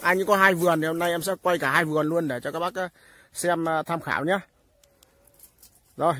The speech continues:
em sẽ xem cái thời điểm để quay video đã. Dạ vâng, hôm nay là thứ năm, ngày, ờ, mười, ờ, ngày mình mùng chín tháng mười hai năm hai nghìn không trăm hai mươi mốt của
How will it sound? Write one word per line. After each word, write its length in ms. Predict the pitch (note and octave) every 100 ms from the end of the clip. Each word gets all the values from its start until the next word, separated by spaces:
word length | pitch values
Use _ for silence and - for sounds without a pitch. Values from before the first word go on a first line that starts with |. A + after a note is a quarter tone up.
| D#3+
em 120 | E3+
sẽ 60 | E3+
xem 220 | F#3 E3+
cái 80 | F#3
thời 140 | D#3+
điểm 200 | B2+ A#2
để 80 | B2+
quay 160 | D#3+
video 360 | E3 E3+ E3+ E3
đã. 140 | D#3+ F3+ - - - _ _ _ _ _
Dạ 100 | -
vâng, 220 | D#3+ F#3 C#3+ _
hôm 140 | - F3
nay 140 | F3+
là 340 | E3+ E3 D#3+ D#3+
thứ 240 | D#3+ F#3+
năm, 200 | G3+ G#3 F3 _ _ _
ngày, 260 | - D3 D3+
ờ, 340 | D3+ D3+ D3 C#3 _ - _ _ _
mười, 460 | D3+ D#3 D#3 D3+ D3
ờ, 200 | D3 D3+
ngày 200 | D#3 D#3
mình 220 | D#3+ D#3
mùng 120 | D#3
chín 280 | C#3 F3 A3+
tháng 280 | G3+ F#3 G#3+
mười 200 | F3 D#3+
hai 320 | D#3+ G3 F#3
năm 180 | E3 E3
hai 80 | E3+
nghìn 160 | D#3
không 140 | D3+ D3
trăm 220 | E3+ E3
hai 120 | E3
mươi 80 | E3+
mốt 220 | G#3+ -
của 420 | C3+ B2 A2+ C#3